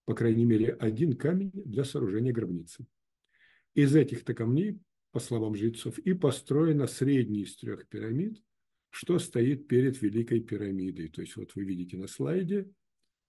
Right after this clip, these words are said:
здесь, возможно, вот эта вот средненькая пирамида — это то, о чём рассказывали Геродоту.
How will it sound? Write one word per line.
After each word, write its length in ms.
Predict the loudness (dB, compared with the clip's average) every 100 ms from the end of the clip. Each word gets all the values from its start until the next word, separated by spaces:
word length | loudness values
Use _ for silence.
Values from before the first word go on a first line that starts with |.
| -12
здесь, 360 | -2 0 0
возможно, 480 | -2 0 2 2 0
вот 100 | -4
эта 140 | -4 -4
вот 100 | -2
средненькая 720 | 4 4 4 2 -2 -4 -6
пирамида — 640 | -6 -4 2 2 2 0 -4 _ _ _ _ _ _ _ _ _ -2
это 240 | 0 0
то, 220 | 2 4
о 80 | 4
чём 220 | 2 2
рассказывали 800 | 2 0 -4 -2 0 0 -2 -4 _ _ _ _ _ _ _ -8
Геродоту. 580 | 0 2 2 0 -6